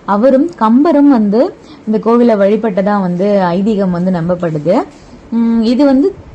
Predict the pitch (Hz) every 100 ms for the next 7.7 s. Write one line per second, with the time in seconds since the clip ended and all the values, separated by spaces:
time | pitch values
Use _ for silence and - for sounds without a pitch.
0 | - 190 262 240 339 311 277 240 226 220
1 | 311 320 349 269 247 233 190 185 180 175
2 | 202 208 226 233 247 214 185 190 180 190
3 | 226 240 214 208 202 226 285 285 226 202
4 | 233 233 - - - 233 220 226 214 196
5 | 185 202 208 202 185 190 196 226 247 269
6 | 220 202 180 226 440 - - - 233 302
7 | 349 311 254 220 214 240